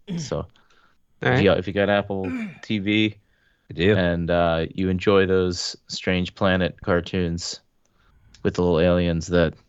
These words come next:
Speaker 2: you know, don't use
Speaker 1: Over-explained.
Speaker 2: proper English.
Speaker 1: Yeah, yeah.
Speaker 2: Yeah.
Speaker 1: Sure.
Speaker 2: It's good. All right.
Speaker 3: All right.
Speaker 2: That's all I got.
Speaker 1: All right, man. Uh, disc to moving. Who knew who'd be so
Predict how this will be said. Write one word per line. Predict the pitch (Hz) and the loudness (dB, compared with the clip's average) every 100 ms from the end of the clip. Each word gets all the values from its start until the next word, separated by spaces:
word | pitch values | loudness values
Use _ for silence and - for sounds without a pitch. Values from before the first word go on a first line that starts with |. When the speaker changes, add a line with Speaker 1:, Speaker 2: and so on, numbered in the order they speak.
| _ _ _ _ _ _ _ _ _ _ _ _ _ _ _ _ _ - | _ _ _ _ _ _ _ _ _ _ _ _ _ _ _ _ _ -6
Speaker 2:
you | 87 | -4
know, | 73 78 | -4 -6
don't | - 104 | -6 -4
use | 95 | -2
Speaker 1:
Over-explained. | 90 78 80 92 90 | -2 0 -2 -2 0
Speaker 2:
proper | 85 78 78 | 0 0 -4
English. | 82 78 80 - 87 | -4 -4 -6 -8 -10
Speaker 1:
Yeah, | |
yeah. | 82 85 85 | -10 -10 -8
Speaker 2:
Yeah. | - - 95 - _ _ _ _ | -4 -4 -6 -14 _ _ _ _
Speaker 1:
Sure. | - | -12
Speaker 2:
It's | 85 | -2
good. | 87 120 82 _ _ _ _ - | 6 6 6 _ _ _ _ -2
All | 98 | 2
right. | 82 | 4
Speaker 3:
All | |
right. | 80 - - | 2 0 -12
Speaker 2:
That's | 85 | -2
all | 101 90 | 0 0
I | |
got. | 82 82 - | -4 -6 -10
Speaker 1:
All | 147 | -8
right, | 151 | -8
man. | - 123 - - - - 127 | -8 -12 -14 -20 -20 0 2
Uh, | 120 113 107 104 101 98 95 107 110 _ _ _ - | 4 2 0 -2 -2 -4 -6 -10 -20 _ _ _ -2
disc | 123 - | -2 -2
to | 113 | -6
moving. | 90 98 135 113 98 107 - _ | -2 0 0 0 -2 -4 -12 _
Who | 107 | -4
knew | 104 | -2
who'd | 104 104 | -2 -2
be | 101 92 | -4 -6
so | - 92 87 | -4 -6 -6